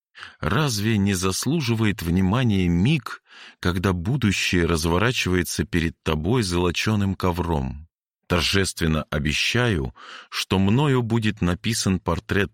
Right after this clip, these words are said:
Танеке, достойный кисти Карла. Из окна струится мягкий осенний свет,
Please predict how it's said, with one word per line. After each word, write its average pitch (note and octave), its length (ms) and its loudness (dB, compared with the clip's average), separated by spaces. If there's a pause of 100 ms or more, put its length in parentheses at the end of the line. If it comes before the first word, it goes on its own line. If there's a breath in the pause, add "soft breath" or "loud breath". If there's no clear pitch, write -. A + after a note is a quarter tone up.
(100)
Танеке, A#2+ 480 0
достойный A2+ 720 0
кисти A2 460 -2
Карла. D2 720 -4 (320)
Из F2+ 200 2
окна G2+ 340 0
струится E2+ 520 0
мягкий D#2+ 460 2
осенний C#2+ 520 0
свет, G2 560 -2